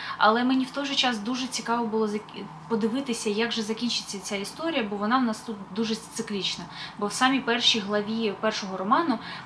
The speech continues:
ми бачимо на даний момент, що сталося вже з персонажками,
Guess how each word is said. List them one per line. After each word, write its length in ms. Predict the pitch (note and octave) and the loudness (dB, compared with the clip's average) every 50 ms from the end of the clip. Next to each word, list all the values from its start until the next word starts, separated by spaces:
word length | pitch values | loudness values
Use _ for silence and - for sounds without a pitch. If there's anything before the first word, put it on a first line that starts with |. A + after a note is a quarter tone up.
| - - - | -10 -2 2
ми 500 | A3 A#3 A#3+ B3+ C4 C4+ C#4 C4+ C4+ - - - | 6 8 8 8 8 6 4 4 2 0 -4 -2
бачимо 760 | G3+ G3+ A#3+ B3+ B3+ - - - A#3 A3+ A3+ A3 G#3+ - - - - - - - - G#3 | 4 6 6 6 6 6 4 4 4 4 4 4 4 2 0 -6 -14 -18 -18 -12 -6 -2
на 200 | G#3 G#3 A#3 A3+ | 0 2 2 2
даний 340 | G3+ B3+ B3 B3+ A#3+ A3+ G#3 | 4 4 6 6 6 4 4
момент, 320 | G#3 G3+ G3 F#3+ F#3 F#3 | 2 0 -2 -4 -4 -4
що 140 | - - G#3+ | -4 -4 -4
сталося 360 | - - A3 G#3+ G#3 - G#3 | 0 2 2 2 2 -2 -6
вже 220 | F#3 F3 G3+ G3 F#3 | -6 -4 -4 -4 -4
з 120 | - - | -6 -8
персонажками, 840 | - - G#3 G3 - - G#3+ A#3+ D4 D4+ D4+ - - A3+ A3 G#3+ G#3+ | -6 -4 -4 -4 -2 -2 2 2 2 2 2 0 0 0 0 0 -2